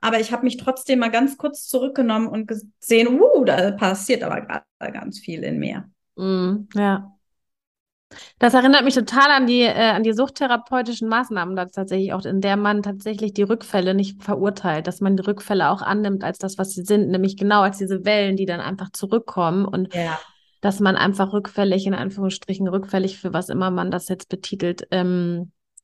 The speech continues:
Speaker 2: wird, ne? Dass es
Speaker 1: Ja.
Speaker 2: einfach normal ist und dass es okay ist und dass es, dass man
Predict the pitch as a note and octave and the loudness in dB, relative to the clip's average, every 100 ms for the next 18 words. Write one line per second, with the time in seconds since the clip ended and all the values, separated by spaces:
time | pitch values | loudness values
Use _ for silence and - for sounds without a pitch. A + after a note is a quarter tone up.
0 | _ F#3+ F3 F3 F3 F#3 G3 F#3 F#3 F#3 | _ 2 2 0 -4 -2 -2 -4 -6 -2
1 | E3+ F3+ G3 G3+ F#3 D#3+ F3 A3 - G3+ | -2 -2 -2 0 2 4 4 4 0 -2
2 | F#3 F#3 F#3 G3 - A3 A3 - - F#3 | -6 -8 -12 -14 -6 0 2 2 0 -4
3 | - F#3 E3 F3 - F3+ F#3+ F3+ | -4 -8 -8 -12 -10 -8 -4 -4